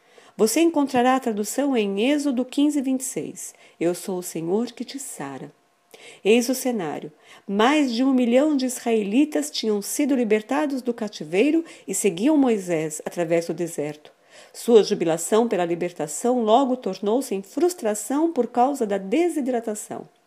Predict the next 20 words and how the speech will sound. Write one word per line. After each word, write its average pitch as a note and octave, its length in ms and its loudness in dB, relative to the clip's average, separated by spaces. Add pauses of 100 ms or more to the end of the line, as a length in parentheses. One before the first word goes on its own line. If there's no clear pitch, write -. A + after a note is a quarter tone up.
(600)
Não C#4+ 180 4
se E4 120 -4
aflija. D3+ 420 -8 (440)
Trabalhei A#3+ 420 6
dez C#4+ 240 6
minutos C4+ 340 2
nesta A#3+ 300 -4
frase - 480 -8 (220)
e E3+ 60 -6
pelejei F#3 600 2
com A#3+ 160 -6
dois A3+ 400 4
editores A#3+ 560 0
para A3+ 220 -4
mantê-la G#3+ 480 -2
assim A#3+ 360 -2
com A3+ 220 -4
toda C#4 320 2
a - 20 -4
ressonância. - 680 -10